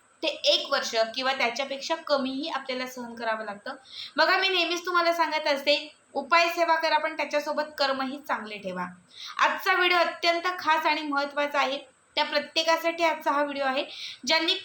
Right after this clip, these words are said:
खूप सेवा केलेल्या आहेत, खूप आराधना केलेल्या आहेत, पण फळ येत नाहीये. आजच्या व्हिडिओमध्ये मी तुम्हाला अशा काही गोष्टी, अशा काही सेवा, असे काही उपाय सांगणार आहे की हे उपाय केल्यानंतर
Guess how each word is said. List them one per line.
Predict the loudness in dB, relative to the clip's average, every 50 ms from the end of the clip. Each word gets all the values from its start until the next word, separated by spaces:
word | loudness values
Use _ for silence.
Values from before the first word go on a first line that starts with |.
| -8
खूप | 0 4 4 4 4 2
सेवा | 0 2 4 4 4 4
केलेल्या | 4 2 0 2 4 4 4 6 4
आहेत, | 4 4 4 2 0 -2 -8 -6
खूप | -6 -6 -4 0 2
आराधना | 4 4 4 4 2 2 2 0 0
केलेल्या | -2 -2 -4 -2 0 0 2 2
आहेत, | 2 0 -2
पण | -4 -6 -8 -8 -6 -4
फळ | -2 -2 -2 -2 -4
येत | -6 -8 -10 -10
नाहीये. | -10 -10 -8 -8 -8 -10 -10 -14 -20 _ _ _ -20 -20 -16 -14 -12 -4 0
आजच्या | 0 0 2 4 4 4 4
व्हिडिओमध्ये | 4 6 6 6 6 6 4 2 0
मी | -2 -2 -4 -4
तुम्हाला | -2 0 2 4 4 4
अशा | 4 4 2 2
काही | 2 2 0 0
गोष्टी, | 0 -2 -2 -2 -4 -6 -6 -4 -4
अशा | -4 -4 -4 -4
काही | -4 -4 -4 -4
सेवा, | -4 -4 -4 -2 0 2
असे | 2 0 0 -2 -6
काही | -4 -4 -6
उपाय | -6 -8 -6 -4 -2 -2 -2
सांगणार | -2 -6 -6 -6 -6 -6 -4
आहे | -4 -4 -6 -8 -10 -12 _ _ _ _ -4
की | -2 -2
हे | 2 2 2 2 2
उपाय | 0 0 0 0 0
केल्यानंतर | 0 0 -2 -2 -4 -4 -6 -8 -8 -10